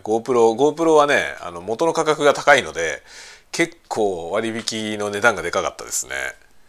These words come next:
普通に買うより二万六千円ぐらい安く買いました。<laughs> 二万六千円はでかいよね。っ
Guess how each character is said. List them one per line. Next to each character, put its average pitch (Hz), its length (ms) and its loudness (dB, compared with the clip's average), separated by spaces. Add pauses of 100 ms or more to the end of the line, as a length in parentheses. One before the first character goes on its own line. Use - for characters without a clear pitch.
(320)
普 - 120 -10
通 185 180 -4
に 175 80 -2
買 160 140 2
う 156 60 4
よ 156 80 4
り 107 100 -2
二 113 160 -6
万 143 240 2
六 101 160 -4
千 123 320 0
円 123 80 -6
ぐ 120 80 -2
ら 101 80 2
い 80 60 -4
安 - 200 -6
く - 80 -14
買 69 160 -8
い - 20 -16
ま 64 100 -14
し - 80 -6
た。 - 140 -12 (600)
<laughs> - 800 -10
二 117 100 -8
万 180 180 2
六 139 140 4
千 139 140 2
円 117 40 0
は 107 80 2
で 113 80 2
か 117 100 4
い 95 60 2
よ 73 80 -8
ね。 67 100 -10
っ - 40 -12